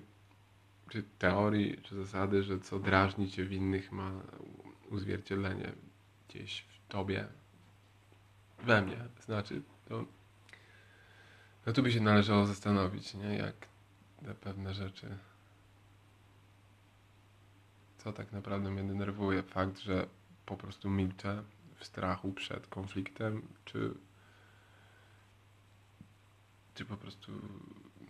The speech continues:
nie wiem, czuję się odrzucony przez to wszystko? Chyba nie znajdę odpowiedzi na to i chyba nie ma jej jednorakiej.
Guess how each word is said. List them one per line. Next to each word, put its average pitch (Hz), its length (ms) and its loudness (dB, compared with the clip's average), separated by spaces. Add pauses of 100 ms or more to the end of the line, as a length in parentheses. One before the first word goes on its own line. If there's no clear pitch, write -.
(140)
nie 123 140 -8
wiem, 98 340 -10 (300)
czuję 107 200 -12
się - 140 -10
odrzucony 101 480 0
przez - 180 -12
to 98 120 -16
wszystko? 98 400 -12 (3750)
Chyba 123 300 6
nie 110 120 8
znajdę 101 280 10
odpowiedzi 101 600 -6
na 101 280 -4
to 101 380 -6 (440)
i 120 40 -14
chyba 110 240 -8
nie 101 120 -4
ma 104 160 -4
jej 101 380 -4 (800)
jednorakiej. 104 840 -4